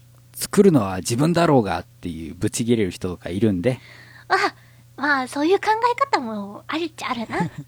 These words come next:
Speaker 1: <laughs> なんで、まあ、あの、正しい名前ではないんですけれども、とりあえず作曲ソフトっていうと、
Speaker 2: うん。
Speaker 1: この四パターンが大きくあるんじゃないかなと僕は認識してます。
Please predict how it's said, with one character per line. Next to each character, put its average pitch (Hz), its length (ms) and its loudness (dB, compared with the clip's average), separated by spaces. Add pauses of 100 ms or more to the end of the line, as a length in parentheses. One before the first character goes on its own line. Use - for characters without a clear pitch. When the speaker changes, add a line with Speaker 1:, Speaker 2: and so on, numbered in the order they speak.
(220)
Speaker 1:
<laughs> - 420 -6
な 180 180 2
ん 165 100 0
で、 196 240 0
ま 147 320 2
あ、 107 40 0
あ 107 60 -2
の、 95 340 -4
正 202 340 2
し - 20 4
い - 20 2
名 123 120 4
前 120 140 4
で 113 40 4
は 101 80 2
な 101 100 2
い 104 40 2
ん 98 40 0
で 90 80 0
す - 100 -12
け 95 100 -6
れ 90 100 -6
ど 92 100 -4
も、 110 200 2
と 185 120 4
り 240 100 6
あ - 20 6
え 233 60 4
ず 131 60 0
作 - 260 -2
曲 - 200 2
ソ - 120 2
フ - 120 -6
ト - 220 -6
っ - 40 -20
て 180 100 2
い 202 100 4
う - 40 4
と、 269 220 6
Speaker 2:
う - 20 4
ん。 - 40 -10
Speaker 1:
こ 202 160 4
の 220 120 6
四 196 260 6
パ 320 200 0
タ 339 100 0
ー 330 80 2
ン 208 60 4
が 120 140 6
大 123 160 10
き - 140 -10
く 92 220 -6
あ 120 120 2
る 127 140 2
ん 110 40 2
じ 98 100 -2
ゃ 98 40 0
な 131 120 4
い 131 60 2
か - 100 -2
な 185 140 2
と 107 80 0
僕 104 280 0
は 185 80 6
認 120 220 4
識 - 220 -10
し - 80 -8
て 104 120 -2
ま 80 120 -6
す。 - 220 -12